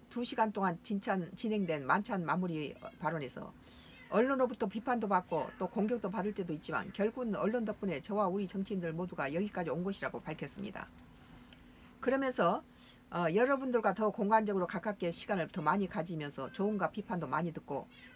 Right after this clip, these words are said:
국정을 운영해 나가도록 할 것을 오늘 이 자리에 다시 한번 약속드리겠다고 말했습니다. 윤 대통령은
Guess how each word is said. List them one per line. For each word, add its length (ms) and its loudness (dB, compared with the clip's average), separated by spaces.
국정을 340 2
운영해 380 2
나가도록 480 -2
할 120 -4
것을 380 -6
오늘 220 0
이 80 -2
자리에 300 0
다시 220 -6
한번 200 -2
약속드리겠다고 760 -6
말했습니다. 580 -6
윤 160 -2
대통령은 920 0